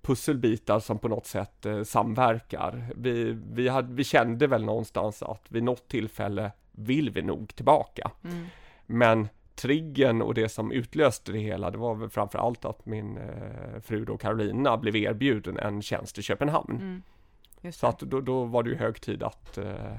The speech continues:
Speaker 1: fundera på om vi liksom skulle tacka ja till det och
Speaker 2: Mm.
Speaker 1: om det fanns möjlighet att flytta på sig.
Speaker 2: Mm, just det. Men var det du då som ringde Gus-, Gurra, eller ringde han dig, så att säga?
Speaker 1: Nej, det var, var jag som tog kontakt med Gustav och, och egentligen, eh, såg om det fanns några möjligheter att, så att säga,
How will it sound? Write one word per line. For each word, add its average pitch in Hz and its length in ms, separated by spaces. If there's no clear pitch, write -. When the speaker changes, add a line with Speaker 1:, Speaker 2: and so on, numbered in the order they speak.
Speaker 1:
fundera 113 380
på - 140
om - 80
vi 104 300
liksom - 360
skulle 117 260
tacka 113 260
ja 120 200
till - 160
det 107 160
och 101 200
Speaker 2:
Mm. 185 260
Speaker 1:
om - 100
det 113 80
fanns 110 220
möjlighet - 340
att 113 60
flytta 113 240
på - 160
sig. 113 200
Speaker 2:
Mm, 180 220
just 202 200
det. - 80
Men 202 200
var 196 120
det 190 60
du 240 200
då 160 140
som 160 200
ringde 156 220
Gus-, 151 260
Gurra, 160 320
eller 151 160
ringde 151 220
han 160 180
dig, 185 160
så - 120
att - 60
säga? 147 140
Speaker 1:
Nej, 143 220
det 135 100
var, 160 140
var 156 140
jag 135 220
som 135 180
tog 120 180
kontakt 113 440
med 117 120
Gustav 110 420
och, 110 280
och 110 300
egentligen, 110 520
eh, 117 160
såg 113 320
om 117 100
det 107 60
fanns 127 300
några 117 100
möjligheter 104 520
att, 101 160
så - 100
att 101 60
säga, 98 160